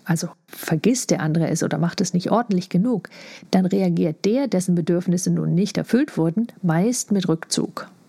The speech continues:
was dann das Gegenteil von Beziehung wäre. Und damit der andere das dann auch merkt, dann auch noch dadurch, dass er, respektive sie in diesem Fall, sauer wird.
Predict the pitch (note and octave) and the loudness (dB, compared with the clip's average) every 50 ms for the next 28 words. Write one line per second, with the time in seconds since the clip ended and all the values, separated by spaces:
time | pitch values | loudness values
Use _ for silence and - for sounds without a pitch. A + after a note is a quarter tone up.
0 | _ _ _ _ - F3 D3+ D3+ - - D#3+ D3 D3+ D3+ D3+ D3 D3 D3+ - F#3+ | _ _ _ _ 0 0 0 0 0 -2 -2 0 0 -2 0 -2 -2 0 0 0
1 | F#3+ F3+ F3+ F3+ F#3 D#3+ - - F3 F3+ G3+ - - B3 A3+ F#3 E3 D#3 D3+ D#3+ | 2 2 2 0 0 -2 0 0 0 0 0 0 0 0 0 0 0 0 0 -2
2 | E3 D#3+ - - F#3+ - - E3+ F#3+ F#3 F3 F3+ E3 F3+ F3+ - G3 A3 A#3 G#3 | -2 -2 -2 -2 -2 -2 0 0 2 2 2 2 0 0 0 0 2 2 2 2
3 | E3+ D#3+ E3 - E3+ D#3+ - - - - E3 F3 A3+ D#4 C#4+ G3+ A#3+ D4+ - - | 0 0 0 0 -2 0 0 -2 -2 0 0 2 2 2 0 0 -2 -4 -6 -8
4 | - - - - - - - - - F3+ E3+ B3+ B3 - - A3 G#3 G#3 F#3 E3+ | -8 -8 -8 -10 -20 -16 -4 -2 0 0 0 0 -4 0 0 0 0 0 -2 -4
5 | - - E3 E3 E3 F3 G#3 A#3+ A#3+ - - _ - - - - - - - D3+ | 0 0 0 0 2 0 0 -2 -4 -6 -12 _ -12 -4 -2 -2 -2 0 0 0
6 | D#3+ F#3 A#3 D4+ _ _ _ _ _ - - F#3+ - - F3+ F3+ - - G#3 G#3+ | 0 0 -2 -4 _ _ _ _ _ -2 0 0 0 0 -2 0 0 2 2 2
7 | G#3 F3 - E3+ E3+ F#3+ F#3+ F#3+ G#3+ G#3 A3 G#3+ - A#3+ A#3+ C4+ D4 - - - | 0 2 0 0 2 2 2 0 0 0 -2 -2 0 0 0 0 -2 -6 0 0
8 | D3+ D#3 D#3 C3+ B2+ - - - - - | 2 2 2 -2 -6 -6 -8 -8 -10 -14